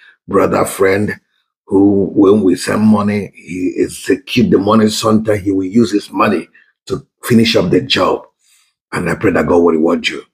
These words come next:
Now, coming back to the award that was given to me, uh, before I still show you the award,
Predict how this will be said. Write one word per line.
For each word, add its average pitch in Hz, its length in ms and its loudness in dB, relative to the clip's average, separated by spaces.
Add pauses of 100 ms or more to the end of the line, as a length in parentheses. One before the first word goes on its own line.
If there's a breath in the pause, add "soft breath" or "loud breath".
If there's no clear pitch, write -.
(440)
Now, 139 580 0 (340)
coming 156 420 4
back 127 260 -2
to 95 100 -8
the 87 380 2
award 92 640 2 (460)
that 90 100 -2
was 85 200 0
given 90 320 -2
to 80 120 -8
me, 85 380 0 (600)
uh, 98 140 4
before 120 240 0
I - 40 0
still - 180 -2
show 131 180 2
you 117 80 0
the 95 140 4
award, 90 500 2